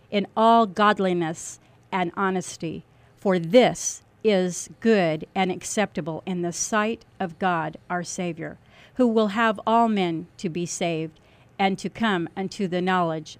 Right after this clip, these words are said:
of the truth. Remember that statement, folks. Come unto the knowledge of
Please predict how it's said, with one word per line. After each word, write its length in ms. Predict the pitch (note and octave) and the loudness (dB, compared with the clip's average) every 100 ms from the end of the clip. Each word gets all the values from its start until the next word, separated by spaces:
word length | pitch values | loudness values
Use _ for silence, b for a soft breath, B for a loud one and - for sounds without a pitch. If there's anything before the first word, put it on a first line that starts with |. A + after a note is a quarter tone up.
| - | -10
of 140 | D#3+ | -6
the 80 | E3+ | -6
truth. 460 | - F#3+ D3+ C#3+ _ _ _ | -6 -6 -6 -8 _ _ _
Remember 420 | G#3+ G3+ G#3 G3 | 0 2 2 0
that 240 | F3 F3+ - | 0 -2 -4
statement, 540 | - F#3 - E3+ - - | -4 -4 -4 -8 -12 -6
folks. 420 | F3+ D#3+ - - - b b b b _ _ _ - | -2 -2 -6 -18 -18 b b b b _ _ _ -4
Come 300 | A#3 G#3 G#3 - | 0 0 0 -6
unto 640 | G3 G3 - G#3 F#3+ F3+ F3 _ - _ _ | -6 -6 -2 0 0 -2 -6 _ -20 _ _
the 160 | F3+ E3+ | -4 -2
knowledge 640 | F3+ F#3+ F#3 E3 D3+ - _ | 2 2 2 0 -6 -12 _
of 320 | F3+ E3+ D#3 | -4 -4 -4